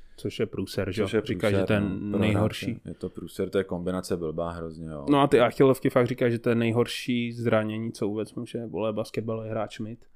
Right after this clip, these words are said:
Speaker 2: No jasně, tak je to odrazovej, od-, odrazovej vaz.
Speaker 1: Hmm.
Speaker 2: Prostě. Achilovku potřebuješ na basket.
Speaker 1: I když Klay Thompson naštěstí v uvozovkách, vole, není úplně, netěží z atleticismu, vole, <laughs> c-, celou
Speaker 2: Ne, ne,
Speaker 1: svoji
Speaker 2: ne.
Speaker 1: kariéru.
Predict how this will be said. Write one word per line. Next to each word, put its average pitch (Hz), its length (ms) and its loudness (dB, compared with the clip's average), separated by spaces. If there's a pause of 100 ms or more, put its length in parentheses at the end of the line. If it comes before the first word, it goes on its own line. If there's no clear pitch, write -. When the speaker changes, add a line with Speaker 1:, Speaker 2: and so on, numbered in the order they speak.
(280)
Speaker 2:
No 98 220 -2
jasně, 95 340 -4
tak 98 220 -2
je 101 120 0
to - 140 -2
odrazovej, 98 600 2
od-, 95 260 -2
odrazovej 92 580 0
vaz. 90 380 -4 (580)
Speaker 1:
Hmm. - 100 -8
Speaker 2:
Prostě. 104 400 0 (920)
Achilovku 98 520 -8
potřebuješ 90 520 -6
na 85 120 -6
basket. 82 420 -10 (100)
Speaker 1:
I 113 80 0
když 117 220 2
Klay 120 240 2
Thompson 113 500 0
naštěstí 113 720 -4
v - 80 -20
uvozovkách, 113 840 -6
vole, 120 420 -8
není 113 260 -6
úplně, 113 360 -6 (440)
netěží 110 400 -2
z - 80 -12
atleticismu, 110 960 -6
vole, 113 420 -6
<laughs> 117 60 -10
c-, - 280 0
celou - 320 4
Speaker 2:
Ne, 139 60 10
ne, 131 80 4
Speaker 1:
svoji 127 220 4
Speaker 2:
ne. - 60 0
Speaker 1:
kariéru. 117 580 4